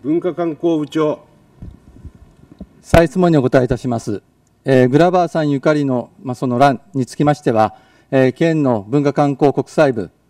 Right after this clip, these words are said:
Speaker 2: 文化振興課と話をしております。うちの担当の方と。で、そういった中で、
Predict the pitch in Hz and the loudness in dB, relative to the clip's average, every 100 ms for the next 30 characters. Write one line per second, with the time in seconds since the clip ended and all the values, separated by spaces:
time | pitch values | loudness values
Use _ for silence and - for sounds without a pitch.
0 | _ 127 139 143 - 151 151 139 139 143 | _ -6 -4 -4 -4 -2 0 2 2 0
1 | 135 135 - 139 - 131 117 117 - _ | -2 -4 -4 -6 -4 -4 -2 -4 -6 _
2 | - - 120 110 113 113 113 110 104 87 | -20 -10 -8 -4 -6 -4 -6 -6 -8 -10
3 | - 135 131 170 165 175 175 165 135 117 | -10 -8 -2 -2 0 -2 2 2 2 0